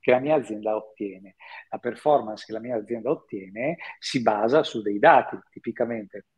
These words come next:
quanto compro, quanto vendo, se faccio il commerciante, piuttosto che quante ore di consulenza do e, e, e, e, e quanto tempo devo dedicare per la formazione.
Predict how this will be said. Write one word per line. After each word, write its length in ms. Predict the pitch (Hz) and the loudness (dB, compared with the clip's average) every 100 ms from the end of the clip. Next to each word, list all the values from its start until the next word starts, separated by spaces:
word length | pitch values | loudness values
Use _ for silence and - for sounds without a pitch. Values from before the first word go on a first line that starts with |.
| _ | _
quanto 400 | 151 131 - 175 | 6 6 2 0
compro, 420 | 147 131 143 151 | 0 0 -2 -4
quanto 300 | 123 120 143 | -2 -2 -4
vendo, 480 | 131 123 117 143 196 - - _ | -4 -6 -4 -4 -6 -14 -20 _
se 140 | - | -6
faccio 240 | 123 110 | -4 -4
il 60 | 113 | -4
commerciante, 840 | 123 117 156 - 110 98 - 151 156 - | -8 -6 -8 -6 -10 -10 -6 -6 -6 -20
piuttosto 480 | - 123 127 123 117 | -16 -6 -2 -2 -6
che 80 | 107 | -8
quante 300 | - 135 127 | -2 -2 0
ore 160 | 131 123 | -2 -2
di 100 | 120 | -6
consulenza 640 | 120 117 - 117 113 - | -10 -12 -8 -6 -6 -6
do 320 | 120 127 135 - - _ | 2 2 2 -2 -18 _
e, 500 | - 120 123 135 _ _ | -8 0 0 0 _ _
e, 360 | - 113 107 - | -12 -10 -10 -14
e, 800 | _ - - - - 120 - - - | _ -14 -12 -12 -12 -14 -10 -10 -4
e, 200 | 131 - | -4 0
e 120 | 143 | -2
quanto 460 | - 127 127 120 170 | 8 8 8 4 0
tempo 500 | - 107 107 123 139 | 2 0 0 2 2
devo 200 | 117 110 | 2 -2
dedicare 640 | 110 131 143 113 104 135 | -2 -4 2 2 4 2
per 120 | 123 | 2
la 80 | 110 | -4
formazione. 480 | - 107 107 117 110 | -6 -8 -12 -10 -10